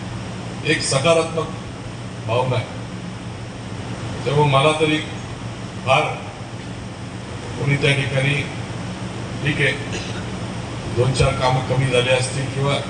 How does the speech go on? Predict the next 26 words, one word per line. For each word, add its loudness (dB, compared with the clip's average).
काही 0
कामं 4
राहिले 8
असतील, 2
पाच 4
वर्षात 4
सगळ्याच 4
गोष्टी 0
होणं 0
शक्य -2
नाही, -4
परंतु 2
आपण 4
जेवढं 6
जास्तीत 4
जास्त 2
होईल -2
यासाठी 4
प्रामाणिक 0
प्रयत्न 0
केलेला 0
आहे. 0
म्हणून 6
एवढे 6
अर्ज, 2
एवढ्या 2